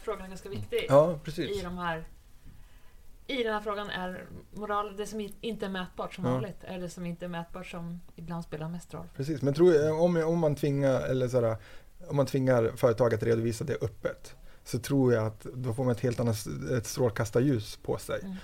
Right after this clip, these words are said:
Speaker 2: Och man då kan bli, eh, lätt, eh, jämföra med andra företag i samma,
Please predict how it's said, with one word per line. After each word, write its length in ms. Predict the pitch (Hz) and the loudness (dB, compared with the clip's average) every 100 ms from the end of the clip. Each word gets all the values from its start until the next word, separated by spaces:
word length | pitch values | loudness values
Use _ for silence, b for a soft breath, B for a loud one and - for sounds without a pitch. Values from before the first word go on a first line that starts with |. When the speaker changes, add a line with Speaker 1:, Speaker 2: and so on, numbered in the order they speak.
| B | B
Speaker 2:
Och 220 | 120 - | -6 0
man 320 | 123 123 120 | 2 2 2
då 140 | 123 117 | 2 4
kan 180 | 127 | 4
bli, 100 | 120 | 4
eh, 760 | 117 127 123 117 113 117 - - | 2 2 2 4 2 0 -4 -4
lätt, 400 | 127 110 - - | -2 -2 -4 -10
eh, 580 | - 139 123 127 - 131 | -6 -4 -4 -4 -6 0
jämföra 640 | 131 113 - 127 113 123 | 0 0 4 4 4 2
med 340 | 135 120 117 113 | 0 0 0 0
andra 280 | 135 127 120 | 0 2 2
företag 380 | 120 113 113 113 | 2 2 2 0
i 60 | |
samma, 360 | 107 113 110 | -2 0 0